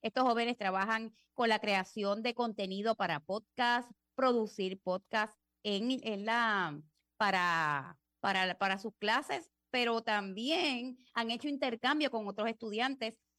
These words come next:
fuera de Puerto Rico. Así que me parece súper que este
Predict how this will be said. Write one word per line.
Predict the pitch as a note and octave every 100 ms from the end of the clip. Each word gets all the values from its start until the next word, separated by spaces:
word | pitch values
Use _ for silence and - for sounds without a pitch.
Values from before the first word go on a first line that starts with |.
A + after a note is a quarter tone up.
| _
fuera | A3+ G3 G#3
de | A#3+
Puerto | C4 B3 B3+
Rico. | B3 C4 C4+ B3+ -
Así | A#3 - A3+
que | C#4 D4 C#4+
me | B3+ A#3+
parece | A#3 A3 A3 A#3+ D4+ D4 _
súper | - - C#4+ D4 A#3+ F#3+ - _ _ _ _ -
que | A3
este | A3 - C4 C4 B3 A3+ F#3